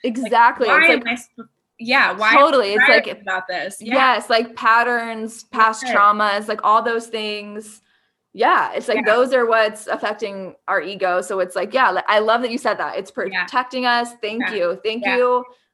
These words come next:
Speaker 2: But I don't need you anymore, you
Speaker 1: Exactly.
Speaker 2: know?
Speaker 1: We're like, "We're safe. We're good. Everything's
Speaker 2: Yeah.
Speaker 1: fine. You know, let's, like, keep moving forward."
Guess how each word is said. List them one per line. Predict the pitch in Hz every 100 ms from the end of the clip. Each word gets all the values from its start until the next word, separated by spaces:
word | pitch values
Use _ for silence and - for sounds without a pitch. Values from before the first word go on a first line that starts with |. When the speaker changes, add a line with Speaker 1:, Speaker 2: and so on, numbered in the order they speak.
| _
Speaker 2:
But | 233
I | 226
don't | 233
need | 220 247 233
you | 208
anymore, | 190 175 127 92
you | 220
Speaker 1:
Exactly. | 214 220 202
Speaker 2:
know? | 190 196
Speaker 1:
We're | 208 202
like, | 196 185
"We're | 214
safe. | 277 302 277 330 -
We're | 214 214
good. | 202 214 277 349 -
Everything's | 196 226 233
Speaker 2:
Yeah. | 190 202
Speaker 1:
fine. | 240 294 381 381 _
You | _ 220
know, | 226
let's, | 233 220 233 -
like, | 254 262 -
keep | - 254
moving | 262 262 262
forward." | 247 185 -